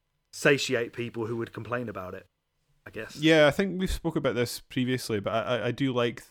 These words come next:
Speaker 2: the, as someone that is confused about what Resident Evil is, I, I do like the spot it's in now because it's sort of,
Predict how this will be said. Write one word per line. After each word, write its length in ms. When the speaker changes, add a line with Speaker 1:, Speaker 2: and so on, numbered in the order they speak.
Speaker 2:
the, 880
as 120
someone 300
that 80
is 160
confused 580
about 220
what 180
Resident 380
Evil 240
is, 240
I, 200
I 40
do 240
like 320
the 100
spot 420
it's 140
in 140
now 180
because 360
it's 120
sort 200
of, 160